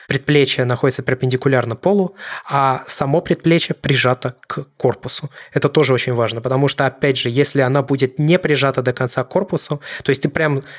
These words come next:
саму гирю держишь ближе к подбородку, получается, твоя кисть там, где находится, она ближе к подбородку находится. Если ты её так держать не будешь, то во время толчка у тебя рука может улететь куда-нибудь вправо,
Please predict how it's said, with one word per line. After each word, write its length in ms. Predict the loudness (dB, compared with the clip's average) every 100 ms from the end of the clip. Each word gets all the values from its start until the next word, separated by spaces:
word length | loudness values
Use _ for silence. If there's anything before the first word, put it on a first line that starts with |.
| -4
саму 380 | 0 2 2
гирю 420 | 0 0 2 2 -2
держишь 480 | -2 2 4 4 2 2
ближе 360 | 2 2 0
к 100 | -2
подбородку, 720 | -4 0 0 2 0 -4 -12 -12 _ _
получается, 500 | 0 0 0 0 -2
твоя 300 | 2 2 2
кисть 280 | -2 -4 -2
там, 120 | -4
где 140 | -4 -6
находится, 400 | 0 0 0 0
она 180 | 0 0
ближе 300 | 0 0 0
к 100 | -2
подбородку 460 | -2 0 0 -2
находится. 420 | -10 -8 -8 -8 -8 -8 -10 -2
Если 180 | 0 2
ты 120 | 2
её 80 | 2
так 160 | 2 2
держать 320 | 2 2 2
не 160 | 2
будешь, 320 | 4 2 0 -6 -14 -4
то 100 | 0
во 120 | 2
время 240 | 4 4 2
толчка 500 | 2 0 0 -2 -4 -10 -6
у 60 | -4
тебя 260 | 0 2
рука 240 | 0 0 0
может 300 | 0 0 0
улететь 300 | 0 0 -4
куда-нибудь 420 | 0 0 2 -2
вправо, 640 | -6 -8 -2 0 0 -4